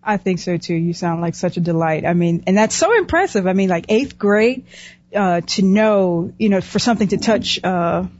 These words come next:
an eighth grader when most eighth graders are pretty much thinking about other things. But, uh,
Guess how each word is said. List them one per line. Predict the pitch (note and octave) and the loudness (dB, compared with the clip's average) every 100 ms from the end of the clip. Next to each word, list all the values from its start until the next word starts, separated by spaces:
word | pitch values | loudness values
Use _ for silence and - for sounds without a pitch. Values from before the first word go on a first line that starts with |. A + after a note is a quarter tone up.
| - | -6
an | G#3 | 0
eighth | G3+ G3+ | 2 0
grader | G#3 G3 F#3 | 0 0 2
when | F3+ F3 F3+ | 0 2 2
most | G3 - | 0 0
eighth | G3 F3+ | -2 0
graders | F#3+ F3+ F3 | 0 2 2
are | F3 | 0
pretty | G3 G3 | 0 0
much | F3+ - | 0 0
thinking | F#3+ F#3 | 2 2
about | E3+ E3+ E3+ | 2 0 0
other | F#3+ E3+ | 0 0
things. | F3 A3 G3+ F3 F3 | 0 2 2 2 -2
But, | - F3+ E3 - - - - | -2 -2 -2 -6 -20 -20 -6
uh, | F3 E3+ | -2 0